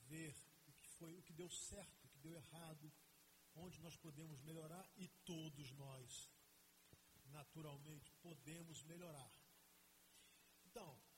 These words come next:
ao fazermos isso, nós temos que tomar uma decisão:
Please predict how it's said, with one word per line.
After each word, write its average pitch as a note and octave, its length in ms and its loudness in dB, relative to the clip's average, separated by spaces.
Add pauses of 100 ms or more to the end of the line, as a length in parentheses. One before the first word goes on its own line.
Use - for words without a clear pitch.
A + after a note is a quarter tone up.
(220)
ao A#3 160 0
fazermos D3+ 680 0
isso, - 400 0 (1160)
nós F3+ 240 2
temos G#3 300 2
que G3 100 -8
tomar G3 340 0
uma G3 140 0
decisão: F3 580 2